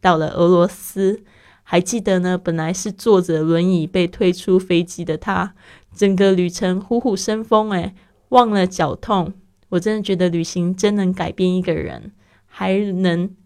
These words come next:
让人瞬间的返老还童，我觉得真的非常的可爱哦。所以这个也是非常难忘的，我的第十个免费旅行，相信未来还有更多更多。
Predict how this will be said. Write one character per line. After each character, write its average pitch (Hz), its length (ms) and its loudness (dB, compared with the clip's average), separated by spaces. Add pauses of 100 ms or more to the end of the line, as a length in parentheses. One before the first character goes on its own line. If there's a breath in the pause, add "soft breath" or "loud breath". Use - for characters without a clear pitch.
(120)
让 190 280 0
人 156 300 -4 (240)
瞬 185 380 -2
间 185 320 -2
的 170 240 -4
返 165 320 -4
老 165 180 -2
还 - 320 -8
童， - 320 -10
我 - 60 -16
觉 180 160 -10
得 165 80 -6
真 170 160 -10
的 165 180 -8 (220)
非 165 160 0
常 160 220 -10
的 156 100 -10
可 - 180 -12
爱 - 300 -4
哦。 - 160 -10 (460 loud breath)
所 - 180 -8
以 180 40 -6
这 175 140 -6
个 156 120 -2
也 151 120 -4
是 185 140 -6
非 190 180 -2
常 170 200 -4
难 160 160 -6
忘 170 240 -2
的， 156 100 -6
我 151 80 -4
的 165 140 -2
第 208 280 -6
十 - 400 -4
个 175 300 2 (120)
免 170 200 -2
费 185 180 0
旅 165 160 2
行， 160 300 -6
相 190 180 -4
信 196 220 -2
未 190 200 2
来 160 200 0
还 180 220 -2
有 175 200 4
更 185 360 0
多 185 260 2
更 175 360 -2
多。 170 440 2